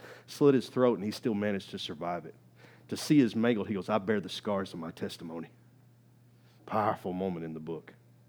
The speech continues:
And you see the physical picture of him standing before there. He goes, "This is my most proudest deals, that I bear the scars for my testimony,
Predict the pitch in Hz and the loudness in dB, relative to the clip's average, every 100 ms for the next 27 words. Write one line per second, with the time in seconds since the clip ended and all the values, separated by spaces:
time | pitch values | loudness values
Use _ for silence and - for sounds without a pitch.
0 | _ _ _ - - - - 110 - 139 | _ _ _ -20 -20 -14 -6 -4 2 2
1 | 107 - 143 139 120 117 - 120 104 - | 2 2 4 4 2 0 2 2 0 -4
2 | 98 - 104 107 101 95 107 101 95 95 | -6 -4 -2 0 -2 -2 0 0 0 -2
3 | 107 101 101 98 101 - 101 98 90 - | -6 -8 -4 -2 -4 -6 -2 -2 -2 -10
4 | - _ _ - - - _ 104 92 - | -20 _ _ -20 -20 -20 _ -4 -2 -2
5 | 92 87 98 82 - 104 90 - - 78 | -2 0 -2 -4 -6 -2 -2 -4 -12 -14
6 | - 85 - 80 78 | -10 -10 -10 -16 -18